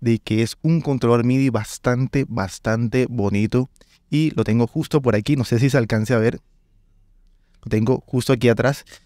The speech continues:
y la verdad es que me parece un controlador midi muy, pero muy bonito. El diseño está brutalísimo. Realmente es algo importante la parte del diseño, ya que también le aporta bastante estética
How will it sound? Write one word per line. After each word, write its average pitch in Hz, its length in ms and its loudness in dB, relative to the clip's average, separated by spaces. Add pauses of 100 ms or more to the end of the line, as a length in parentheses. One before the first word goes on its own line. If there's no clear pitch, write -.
y 131 80 2
la 123 120 6
verdad 110 280 2
es 135 220 -2
que - 120 0
me 151 120 2
parece 110 260 0
un 143 80 -2
controlador 123 320 0
midi 131 300 2
muy, 151 420 0
pero 113 320 0
muy 131 480 0
bonito. 107 480 0
El 104 60 0
diseño 107 220 0
está - 280 -4 (300)
brutalísimo. 120 1000 -2 (380)
Realmente 110 680 2
es 107 100 -6
algo 117 380 0
importante 113 720 -2
la 110 100 0
parte 107 300 -2
del 117 100 0
diseño, 113 380 0
ya 101 160 2
que 110 160 -6
también 110 420 0 (280)
le 110 160 0
aporta 127 600 0
bastante 110 720 0
estética 117 800 -2